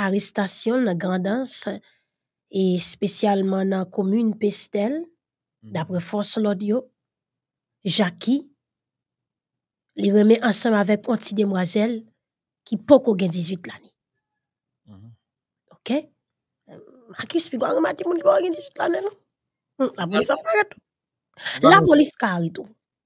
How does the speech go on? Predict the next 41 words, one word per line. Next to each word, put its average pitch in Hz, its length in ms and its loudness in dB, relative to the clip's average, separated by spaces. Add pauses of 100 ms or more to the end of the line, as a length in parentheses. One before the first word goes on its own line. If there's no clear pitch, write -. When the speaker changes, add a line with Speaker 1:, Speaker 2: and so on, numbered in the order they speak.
(1200)
Speaker 2:
non. 113 260 -20
Nou 131 360 -2
respekte 156 400 2
lig 127 160 6
noun. 110 140 4
M 113 60 4
pa 127 80 6
nan 135 120 0
zouki. 117 260 -6 (440)
Speaker 1:
Nou, 247 300 0
nou 320 180 6
dakò. - 320 -8 (180)
Oke, 170 180 -20
se - 220 -20
trè - 160 -20
byen. 175 160 -20 (500)
Misye 196 240 0
renmen 202 200 2
ansanm 196 220 -2
avèk 180 240 -4
yon 180 100 -6
ti 247 120 -4
pitit 269 240 0
ki 233 140 -2
gen 202 220 4 (420)
sèz 190 400 -2
lane. 190 300 2 (1200)
Men 214 320 2 (420)
renmen 196 300 4
sa 190 220 2
la, 190 140 2
depi 180 340 0
nan 170 140 2
lane 165 240 0
demil 165 280 0
venntwa 165 340 -4 (600)
desanm 175 480 0
k 180 80 -2
ap 160 80 -6
vini 165 240 -4
la, 175 300 -4